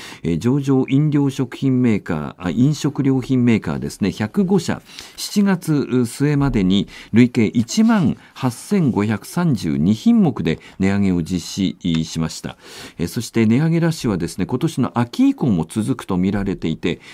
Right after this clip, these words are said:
家計圧迫し続けています。まあ、こういった値上げの動き、値上げをする側の企業にも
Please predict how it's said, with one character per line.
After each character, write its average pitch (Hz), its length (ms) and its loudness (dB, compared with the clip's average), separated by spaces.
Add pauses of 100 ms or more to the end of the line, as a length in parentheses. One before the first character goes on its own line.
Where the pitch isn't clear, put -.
(100)
家 117 160 -6
計 131 340 -2
圧 107 260 -6
迫 156 280 -2
し - 160 -10
続 170 240 0
け 120 120 -2
て 73 120 -4
い 69 60 -2
ま 69 100 -4
す。 - 160 -4 (400)
ま - 80 0
あ、 - 20 2
こ 190 140 2
う 196 40 4
い 185 40 0
っ - 20 -10
た 170 160 0
値 147 140 2
上 165 100 2
げ 165 100 2
の 147 220 2
動 135 100 2
き、 120 240 2 (200)
値 120 80 4
上 147 100 2
げ 151 120 2
を 139 100 2
す 135 120 -8
る 135 120 2
側 123 240 2
の 117 120 2
企 143 220 -4
業 123 120 2
に 147 140 2
も 151 180 4